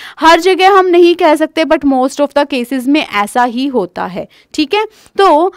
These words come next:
ये ऑब्जर्व किया गया है कि जब मैंने टेम्परेचर जो है ना उसको टेन डिग्री सेल्सियस से इंक्रीज करती हूँ, जब मैं टेम्परेचर को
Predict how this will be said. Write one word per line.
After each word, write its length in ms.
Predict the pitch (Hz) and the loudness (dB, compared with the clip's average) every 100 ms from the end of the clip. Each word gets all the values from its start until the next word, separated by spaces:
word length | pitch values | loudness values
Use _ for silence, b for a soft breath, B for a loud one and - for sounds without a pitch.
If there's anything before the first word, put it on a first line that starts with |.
| B | B
ये 180 | 247 370 | 0 2
ऑब्जर्व 520 | 440 370 240 294 349 427 | 2 0 0 2 2 2
किया 240 | 294 262 233 | 0 0 2
गया 260 | 220 202 | 2 0
है 220 | 208 247 330 | 0 0 -2
कि 160 | 359 | -2
जब 200 | 277 320 359 | 0 0 2
मैंने 380 | 294 214 220 262 | 0 -2 -4 -2
टेम्परेचर 760 | 262 233 262 311 311 370 381 | -2 0 -2 -4 -2 -2 -2
जो 160 | 302 302 | -4 -4
है 140 | 269 | -4
ना 160 | 220 269 | -2 -4
उसको 400 | 277 269 - 233 285 - _ _ _ _ _ _ _ _ _ _ b b b b b | -4 -6 0 2 2 -2 _ _ _ _ _ _ _ _ _ _ b b b b b
टेन 320 | 294 277 349 392 | 0 2 2 2
डिग्री 500 | 339 339 349 - - | 2 2 0 -2 -6
सेल्सियस 560 | 247 294 247 269 320 320 | 0 2 2 0 -4 -4
से 180 | 349 | -4
इंक्रीज 540 | 294 277 269 254 262 262 | -2 -2 -2 -2 -4 -2
करती 360 | 247 190 185 | -2 -2 -6
हूँ, 220 | 196 196 175 | -8 -8 -4
जब 180 | 233 | -2
मैं 200 | 262 269 277 | 0 0 -2
टेम्परेचर 580 | 254 262 254 254 269 | -4 -2 -4 -2 -2
को 280 | 262 269 392 | 0 0 0